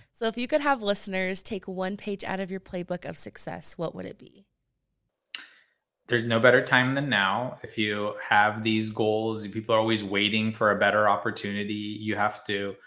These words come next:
Speaker 2: put your mind to it, get working on it now, because like I said, it doesn't happen fast. It takes time, and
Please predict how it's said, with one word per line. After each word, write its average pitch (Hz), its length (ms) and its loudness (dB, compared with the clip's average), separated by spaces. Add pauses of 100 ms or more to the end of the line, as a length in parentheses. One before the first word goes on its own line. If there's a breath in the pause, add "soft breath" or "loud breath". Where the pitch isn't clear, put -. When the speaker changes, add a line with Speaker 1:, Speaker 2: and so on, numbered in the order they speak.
(240 loud breath)
Speaker 2:
put - 120 -2
your 139 100 2
mind 131 340 2
to 110 180 2
it, 110 200 -2
get 110 180 -2
working 113 360 -4
on 113 140 0
it 110 140 -4
now, 101 240 -4
because 104 420 -6
like 113 260 -2
I 110 80 0 (160)
said, 113 200 -2
it 98 160 -4
doesn't 107 280 -4
happen 113 420 -4
fast. 101 440 -4
It - 120 -14
takes - 340 -10
time, 104 460 -2 (120)
and 104 420 -6